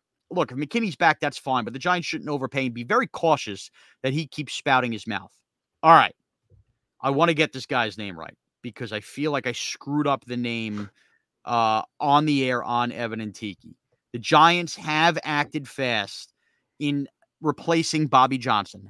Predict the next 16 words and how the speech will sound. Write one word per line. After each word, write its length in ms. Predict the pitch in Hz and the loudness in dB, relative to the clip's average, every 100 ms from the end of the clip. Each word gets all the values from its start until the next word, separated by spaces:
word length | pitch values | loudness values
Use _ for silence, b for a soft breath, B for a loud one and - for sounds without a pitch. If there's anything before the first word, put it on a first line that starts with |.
| - | -16
They 680 | 113 113 143 175 190 196 170 _ - | -8 0 4 4 2 -2 -10 _ 2
hire 400 | 143 123 117 113 | 4 4 2 -4
Carmen 500 | - 156 156 151 - - | -2 0 2 0 -4 -10
Brasillo, 840 | 135 135 143 - 247 185 92 85 - _ _ _ - | -4 -2 0 2 4 4 2 -6 -18 _ _ _ -10
I 100 | 120 | -8
think 340 | - - 220 | -2 0 4
I 100 | 185 | 2
said 260 | 156 160 131 | 2 -2 -2
Bricillo 720 | 123 - - 185 156 92 95 - - | -4 -6 -6 -2 -2 -4 -10 -18 -8
on 160 | 117 | -4
W 280 | 117 117 117 | 0 0 0
F 120 | 107 | -4
A 40 | 107 | -6
N, 120 | 95 | -6
but 160 | 117 - | -6 -6
Bricillo, 680 | 117 - 202 185 120 98 | -8 -4 0 2 2 0